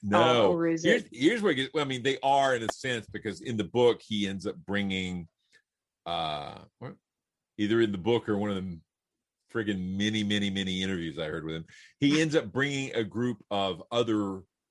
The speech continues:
Speaker 2: ab-, uh, abductees at, at sort of like a mini conference at his cabin,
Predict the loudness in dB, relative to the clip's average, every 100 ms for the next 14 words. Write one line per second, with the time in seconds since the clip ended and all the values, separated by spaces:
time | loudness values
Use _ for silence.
0 | _ -12 -12 _ _ _ _ _ _ _
1 | -8 -6 -6 -8 -2 2 2 0 -4 -4
2 | -4 -10 -18 _ _ _ _ _ -2 -2
3 | -8 -4 0 2 0 -2 0 -2 -4 -8
4 | -2 -2 -2 -8 -12 -12 -14 -14 -10 -10
5 | -8 -8 -8 -10 -14 -18 -20 _ _ -6
6 | -4 -4 -6 -10